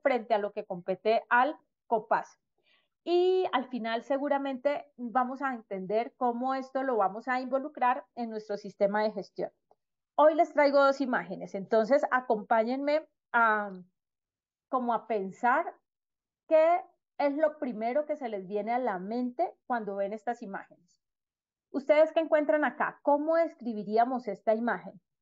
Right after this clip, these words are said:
Y la pregunta que yo les quiero hacer ahí es, ¿quién es el ser racional? ¿Quién es ese ser que nos está dando ejemplo? Aquí estamos viendo, y, y es chistosísima esta foto, pero es, es una realidad.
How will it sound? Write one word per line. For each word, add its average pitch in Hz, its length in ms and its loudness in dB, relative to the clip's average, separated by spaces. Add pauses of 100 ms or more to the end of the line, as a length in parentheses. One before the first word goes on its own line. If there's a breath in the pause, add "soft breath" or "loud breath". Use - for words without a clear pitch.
(1000)
Y 277 120 -2
la 262 180 2
pregunta 247 840 -2
que 247 120 -10
yo 214 100 -2
les 240 180 -8
quiero 254 220 -4
hacer 254 300 -4
ahí 247 360 -4 (320)
es, 277 320 -4 (180)
¿quién 262 280 -4
es 269 180 -8
el 285 140 -8
ser 247 440 0 (540)
racional? 220 840 -4 (840)
¿Quién 262 260 0
es 277 160 -4
ese 311 240 0
ser 285 380 -2 (260)
que 247 100 -4
nos 214 220 -8
está 202 220 -4
dando 202 280 2
ejemplo? 202 440 -8 (1080)
Aquí 208 200 -8
estamos 240 420 -2
viendo, 226 520 -2
y, 220 180 -6
y 208 180 -2
es 196 140 -4
chistosísima 233 680 -4
esta 208 200 0
foto, 214 320 -2
pero 220 200 -2
es, - 220 -8
es 214 220 -6
una 220 200 -2
realidad. 190 540 0